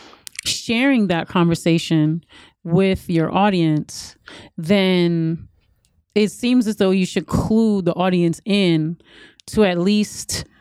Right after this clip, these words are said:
some of your, you know, uh, what do you call that? Like,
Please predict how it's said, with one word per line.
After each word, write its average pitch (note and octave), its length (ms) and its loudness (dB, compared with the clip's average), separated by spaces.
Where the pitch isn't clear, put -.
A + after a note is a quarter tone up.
some A3 400 -2
of F3+ 180 -2
your, E3 720 0
you G#3 100 2
know, D#3+ 400 0
uh, D#3+ 220 2
what F3+ 140 0
do G3 60 0
you F#3 40 0
call F#3 240 0
that? F#3 300 0
Like, D#3+ 460 -2